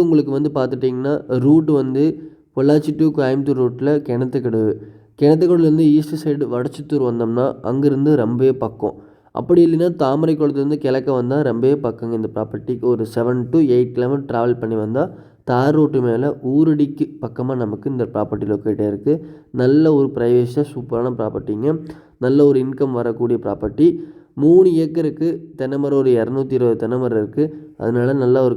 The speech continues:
காப்பல் இருக்கங்காட்டி நல்ல ஒரு இன்கம் வரக்கூடிய ப்ராப்பர்ட்டியா இந்த ப்ராப்பர்ட்டி அமைஞ்சிருக்கு. நல்ல ஃபார்ம் ஹவுஸுங்க. நல்ல ஒரு உங்களுக்கு எல்லாமே செப்பரேட்டா நீட்டா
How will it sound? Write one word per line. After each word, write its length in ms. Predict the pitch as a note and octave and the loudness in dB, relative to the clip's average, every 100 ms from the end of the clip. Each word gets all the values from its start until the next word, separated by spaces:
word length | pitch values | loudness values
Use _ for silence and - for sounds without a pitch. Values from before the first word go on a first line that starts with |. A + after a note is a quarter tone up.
| A#2+ | 0
காப்பல் 340 | A#2+ B2+ C3 A#2 | -2 0 0 -2
இருக்கங்காட்டி 480 | A2 A2+ A2+ A2+ C#3 A#2+ | -6 -4 -4 -4 -2 -2
நல்ல 200 | A#2 C#3+ C#3 | -2 2 2
ஒரு 100 | B2 | 2
இன்கம் 340 | B2 A#2+ B2+ B2 | 0 -4 -4 -2
வரக்கூடிய 680 | A2+ A2 - - - B2 B2 A#2+ | -2 -4 -6 -8 -8 -2 -2 -2
ப்ராப்பர்ட்டியா 360 | A2 A2 B2+ B2+ | -4 -2 -2 -4
இந்த 100 | A#2+ | -4
ப்ராப்பர்ட்டி 320 | G#2 A#2 A2 G2+ | -4 -4 -4 -2
அமைஞ்சிருக்கு. 480 | A2 G#2+ G#2 D#2 F3+ F3 - _ _ _ - | -2 -2 -4 0 0 0 -16 _ _ _ -2
நல்ல 200 | C#3+ E3+ D3+ | 4 4 4
ஃபார்ம் 260 | C#3 C#3 | 0 2
ஹவுஸுங்க. 360 | C3 A#2+ A#2 A#2 A2+ | 0 -2 -6 -6 -6
நல்ல 220 | G#2+ A#2+ A#2+ | -4 0 0
ஒரு 120 | A2+ | 0
உங்களுக்கு 300 | A2+ A2+ A2+ A2 | -2 -4 -2 -2
எல்லாமே 320 | A2 A#2 B2 B2 | 0 -2 -2 -4
செப்பரேட்டா 420 | A2+ A#2 A2 A#2+ B2 - - _ - | -4 -2 -2 -2 -4 -6 -20 _ -2
நீட்டா 240 | B2 B2 | 0 2